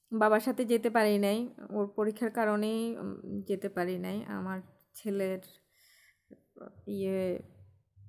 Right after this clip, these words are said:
কবর দেওয়া হয়েছে আমাদের গ্রামের বাড়িতে।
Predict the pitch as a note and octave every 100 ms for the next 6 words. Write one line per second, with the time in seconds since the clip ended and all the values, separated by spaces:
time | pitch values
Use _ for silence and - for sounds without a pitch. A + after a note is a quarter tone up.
0 | - _ _ _ _ - G3+ F#3+ F#3+ F#3
1 | G3+ G3 F#3 G#3+ F#3 F#3+ F#3+ F#3+ F#3 F3+
2 | F3+ F3+ F3+ G3